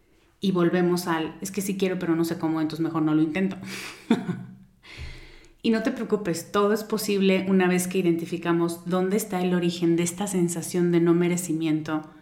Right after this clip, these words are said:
o de imposibilidad. ¿Cómo soltamos la dureza y la frialdad con nosotras mismas para abrirle una ventana a la autocompasión? Es una excelente pregunta y te voy a responder largo y tendido la próxima semana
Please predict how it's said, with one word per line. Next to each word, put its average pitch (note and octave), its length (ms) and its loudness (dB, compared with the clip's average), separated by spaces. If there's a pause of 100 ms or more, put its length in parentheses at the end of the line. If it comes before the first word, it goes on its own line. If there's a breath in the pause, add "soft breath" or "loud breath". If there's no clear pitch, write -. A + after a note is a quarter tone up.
(200 loud breath)
o E3+ 120 0
de D#3+ 100 0
imposibilidad. D#3+ 960 -4 (1500 soft breath)
¿Cómo B3 240 8
soltamos A3+ 560 2
la G#3 100 2
dureza F#3 480 0
y F3+ 100 0
la E3+ 120 -2
frialdad E3 680 0 (400)
con E3+ 180 4
nosotras E3 460 0
mismas E3+ 560 2 (460 loud breath)
para F#3 240 2
abrirle A3+ 400 2
una A#3 160 4
ventana F#3 480 2
a - 20 0
la F3 120 0
autocompasión? D3+ 800 -4 (1200 soft breath)
Es G3+ 400 -2
una F#3+ 200 4
excelente E3 520 0
pregunta G3 640 0 (380 loud breath)
y A#3+ 80 0
te A#3 100 0
voy C4 120 2
a B3+ 80 2
responder G3 520 2
largo F#3+ 460 2
y F3 80 2
tendido E3+ 420 4
la E3 140 4
próxima D#3 400 -2
semana D#3 680 -2